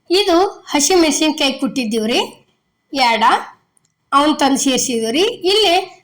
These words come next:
ರುಚಿಗೆ ತಕ್ಕಷ್ಟ ಉಪ್ಪು ಹಾಕಿದೀವ್ರಿ. ಉಪ್ಪ್ ಆದ ನಂತರ ಅಗ್ದಿ ಸಾಂದ್ ಅಂದ್ರ ಸಾಂದ್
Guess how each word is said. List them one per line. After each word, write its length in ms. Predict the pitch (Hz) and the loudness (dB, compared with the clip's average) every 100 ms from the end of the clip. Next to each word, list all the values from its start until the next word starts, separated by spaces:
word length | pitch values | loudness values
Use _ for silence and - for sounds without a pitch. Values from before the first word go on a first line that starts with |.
| _ - | _ -4
ರುಚಿಗೆ 320 | 302 302 392 392 | -2 0 -2 -2
ತಕ್ಕಷ್ಟ 400 | 294 311 285 - 269 285 - _ _ - | -2 -2 -2 2 0 0 -8 _ _ -2
ಉಪ್ಪು 180 | 320 311 285 | -2 -2 -2
ಹಾಕಿದೀವ್ರಿ. 600 | 269 277 240 220 233 415 - _ _ _ _ _ _ - | -2 -2 -2 -2 -2 -4 -6 _ _ _ _ _ _ -2
ಉಪ್ಪ್ 260 | 370 440 349 | -2 2 4
ಆದ 180 | 339 285 320 | 4 4 2
ನಂತರ 240 | 330 311 262 320 - - - 285 | 2 4 4 2 -4 -18 -6 -4
ಅಗ್ದಿ 260 | 247 403 494 - | -2 -2 0 2
ಸಾಂದ್ 320 | 285 302 302 | 2 2 2
ಅಂದ್ರ 160 | 285 294 269 | 2 2 2
ಸಾಂದ್ 280 | 254 269 | 2 2